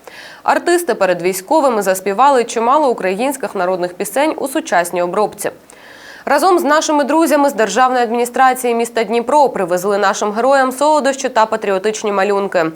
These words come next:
До нашої акції приєдналися також учні загальноосвітніх шкіл нашого міста. Дуже приємно дарувати хлопцям частинку тепла і турботи про військових, адже це наші герої, тим паче земляки з легендарної бригади, розповів соліст гурту "Вертеп"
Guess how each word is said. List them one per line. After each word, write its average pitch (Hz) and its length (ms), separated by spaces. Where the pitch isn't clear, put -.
До 185 100
нашої 226 320
акції 285 340
приєдналися 180 640
також 185 380
учні 208 300
загальноосвітніх 175 800
шкіл 285 300
нашого 190 380
міста. 208 460
Дуже 269 260
приємно 294 460
дарувати 214 480
хлопцям 240 500
частинку 269 460
тепла 240 340
і 240 100
турботи 208 420
про 185 160
військових, 185 600
адже 233 340
це 262 340
наші 202 360
герої, 277 380
тим 185 240
паче 226 360
земляки 170 560
з 196 80
легендарної 190 680
бригади, 180 640
розповів 190 500
соліст 196 400
гурту 180 320
"Вертеп" 185 380